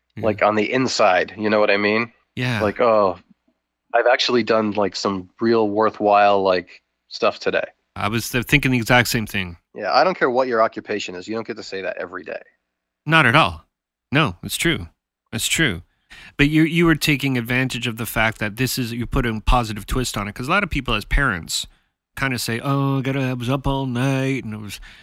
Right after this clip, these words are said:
Speaker 1: had to change diapers and this is, sucks and this is horrible." And
Speaker 2: Yeah,
Speaker 1: they look at the
Speaker 2: but they were,
Speaker 1: negative
Speaker 2: like,
Speaker 1: side.
Speaker 2: smiling like crazy in the photos of their baby shower. You know what I mean?
Speaker 1: Yeah.
Speaker 2: Smiling like crazy.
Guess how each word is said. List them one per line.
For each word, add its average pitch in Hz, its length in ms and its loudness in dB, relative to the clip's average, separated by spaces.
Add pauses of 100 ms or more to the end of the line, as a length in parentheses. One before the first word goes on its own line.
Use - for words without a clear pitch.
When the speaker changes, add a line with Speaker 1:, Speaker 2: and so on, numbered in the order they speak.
(140)
Speaker 1:
had 127 140 -12
to 127 60 -10
change 127 360 -4
diapers 117 720 -2
and 101 140 -8
this 135 160 -6
is, 110 80 -10
sucks 127 500 0
and 123 100 -6
this 120 120 -4
is 110 120 -6
horrible." 117 500 0
And 98 140 -6 (300)
Speaker 2:
Yeah, 151 400 6
Speaker 1:
they 147 120 -2
look 160 220 2
at 143 80 -4
the - 100 2
Speaker 2:
but 120 40 0
they 139 100 8
were, 143 80 8
Speaker 1:
negative 170 160 6
Speaker 2:
like, 139 180 4
Speaker 1:
side. - 120 -4
Speaker 2:
smiling 139 460 2
like 127 180 2
crazy 113 680 0 (120)
in 120 120 -2
the 113 100 2
photos 120 500 2
of 101 140 -2
their 104 240 4
baby 104 340 2
shower. - 520 0
You 101 80 -4
know 101 80 2
what 101 100 2
I 101 60 2
mean? 107 280 0 (200)
Speaker 1:
Yeah. 92 240 -6
Speaker 2:
Smiling 131 640 2
like 110 300 2
crazy. 95 600 -4